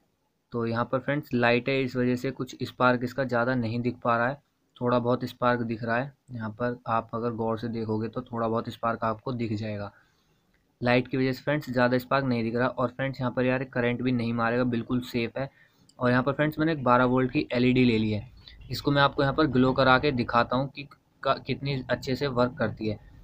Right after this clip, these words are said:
तो यहाँ पर मैं इसके वायर जैसे कनेक्ट करता हूँ तो ये एलईडी जो है वो ग्लो करना स्टार्ट हो जाती है। तो यहाँ पर मैं आपको दिखाता हूँ कि यार ये कितनी अच्छे से वर्क कर रही है यार, काफ़ी ज़्यादा अच्छी वर्क कर रही है।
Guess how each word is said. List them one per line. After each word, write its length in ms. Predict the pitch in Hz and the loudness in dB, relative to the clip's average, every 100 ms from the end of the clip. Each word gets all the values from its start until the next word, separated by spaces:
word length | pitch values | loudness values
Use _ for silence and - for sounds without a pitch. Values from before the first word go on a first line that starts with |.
| - - | -12 0
तो 60 | |
यहाँ 140 | 127 127 | 2 2
पर 100 | 135 | 2
मैं 140 | 135 | 0
इसके 180 | - 147 | 0 0
वायर 280 | 123 123 120 | 4 4 4
जैसे 240 | 123 127 | 0 -2
कनेक्ट 380 | 123 127 127 123 | -2 0 0 -2
करता 280 | 127 117 117 | -2 0 0
हूँ 200 | 123 156 - - _ _ - | 0 0 -6 -20 _ _ 0
तो 100 | 143 | 4
ये 120 | 143 139 | 6 6
एलईडी 300 | 135 135 131 | 4 2 2
जो 140 | 131 | 2
है 80 | 139 | 4
वो 80 | 156 | 4
ग्लो 260 | 131 120 131 | 4 2 2
करना 300 | 127 127 135 | 2 2 0
स्टार्ट 360 | 123 - 135 135 | 0 4 4 4
हो 100 | 117 | 0
जाती 320 | 107 104 113 | 0 0 -2
है। 60 | 110 | -4
तो 120 | 117 | -2
यहाँ 140 | 117 113 | 0 0
पर 140 | 127 | 0
मैं 120 | 127 | 2
आपको 240 | 127 127 127 | 0 0 -4
दिखाता 380 | 123 120 117 | 0 0 0
हूँ 100 | 123 123 | -2 -2
कि 160 | 127 | -2
यार 120 | 127 | -2
ये 60 | 135 | -2
कितनी 300 | 131 123 127 | -4 -2 0
अच्छे 220 | 127 - 123 | 0 -4 -10
से 280 | - - 139 | -12 -8 -6
वर्क 340 | 110 120 127 131 | 0 0 0 -4
कर 200 | - 110 | -2 -2
रही 180 | 113 117 | 0 0
है 120 | 127 | 2
यार, 140 | 131 | 0
काफ़ी 340 | 135 123 117 120 | 0 2 2 2
ज़्यादा 220 | 123 127 | 0 0
अच्छी 360 | - 113 - 123 | -2 -6 -2 0
वर्क 240 | 113 117 | 0 0
कर 180 | - 113 | -2 -2
रही 140 | 113 | 0
है। 120 | 131 | -2